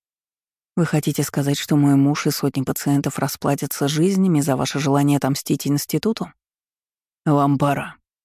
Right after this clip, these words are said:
отрезал Знаков. Я вышла из его кабинета на негнущихся ногах и прислонилась к стенке.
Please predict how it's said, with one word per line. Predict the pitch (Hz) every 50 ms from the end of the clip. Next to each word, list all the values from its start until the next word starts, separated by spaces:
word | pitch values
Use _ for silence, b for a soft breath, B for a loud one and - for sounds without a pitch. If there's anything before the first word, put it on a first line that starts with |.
| _ _ _ _ _ _ _ _
отрезал | - 151 - - 156 143 135 139 135 135
Знаков. | 139 135 135 127 - - - - - - _ _ _ _ _ _ _ _ _ _ _ _ _ _ _ _ _ _ _ _ _ _ _ _ _ _ _
Я | - 208 214
вышла | 254 240 - - 170
из | 147 143
его | 135 139 135 139 139
кабинета | - - 143 143 143 156 160 156 - 139
на | 139
негнущихся | 135 135 135 135 156 151 156 156 - - - 131 - - - - 135
ногах | 131 120 127 143 143 147 - -
и |
прислонилась | - - - - - - 135 139 143 135 131 127 -
к | -
стенке. | - - - - 101 82 160 - - - -